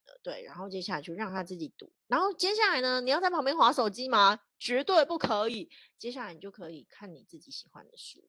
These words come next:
哦，那让那个时间真的就是你们彼此之间就是，呃，阅读的一个时光，OK。对，所以这个其实还是一个刻印培养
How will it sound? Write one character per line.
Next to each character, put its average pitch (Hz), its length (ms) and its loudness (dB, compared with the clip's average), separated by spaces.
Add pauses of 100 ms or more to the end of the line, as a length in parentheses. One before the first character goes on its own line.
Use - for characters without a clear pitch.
(160)
哦， 165 240 -10
那 226 200 -6 (220)
让 359 260 -4
那 320 220 -10
个 190 120 -12
时 180 200 -14
间 202 200 -14
真 202 160 -12
的 180 80 -12
就 165 140 -18
是 190 140 -6
你 165 100 -16
们 143 300 -16
彼 160 120 -14
此 165 220 -16
之 170 140 -18
间 175 240 -10
就 175 120 -12
是， 170 280 -6 (160)
呃， - 100 -10 (140)
阅 240 180 -4
读 - 260 -20
的 - 80 -14
一 92 60 -14
个 - 140 -14
时 - 260 -6
光， - 180 -14 (540)
OK。 - 260 -18 (540)
对， 381 180 -2
所 339 160 -6
以 294 60 -2
这 285 160 -6
个 240 140 0
其 202 260 -6
实 196 220 -6
还 185 180 -4
是 208 240 -10
一 170 140 -12
个 - 180 -6
刻 269 320 -6
印 214 220 -6
培 175 260 -8
养 165 160 -6